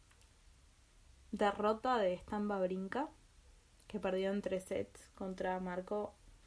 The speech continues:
Cecchinato, que ta, es preclasificado número once, ¿no? Igual, o sea, tampoco es que perdió con uno número cien. Pero es una de las sorpresas. La otra sería, eh, bueno,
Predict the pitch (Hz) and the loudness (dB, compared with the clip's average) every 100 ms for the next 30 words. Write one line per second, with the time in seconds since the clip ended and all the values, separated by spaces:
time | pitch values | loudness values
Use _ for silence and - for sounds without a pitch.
0 | - - - - - 202 - 208 202 196 | -20 -20 -20 -10 -4 -2 0 2 2 4
1 | 262 208 185 170 - - - 185 - - | 2 2 2 2 2 -4 -10 -10 -12 -16
2 | - - 202 190 185 185 190 196 190 175 | -6 -2 2 2 0 -4 -2 0 0 0
3 | 170 - 180 202 311 - 185 175 175 - | -4 -8 -6 -4 -6 -6 -6 -2 -4 -6
4 | - - - - - - - - - - | -12 -20 -20 -20 -20 -20 -16 -16 -16 -20
5 | - - 196 180 180 185 185 185 180 175 | -20 -12 -6 -4 0 0 0 -2 -2 -2
6 | 175 170 170 170 175 170 165 - - 180 | -2 -2 -4 -6 -6 -6 -8 -12 -8 -4
7 | 175 170 165 170 175 - - - - - | -4 -4 -8 -10 -12 -18 -20 -20 -20 -20
8 | - - - 196 196 190 208 202 190 170 | -20 -20 -2 2 2 2 0 0 0 -2
9 | - 185 214 254 262 277 190 185 190 233 | -4 -2 2 2 2 -2 0 0 2 0
10 | 226 185 190 196 - - - - - - | -2 -4 0 0 -2 -10 -20 -20 -16 -4
11 | 185 180 175 185 185 | -2 0 -2 -2 -4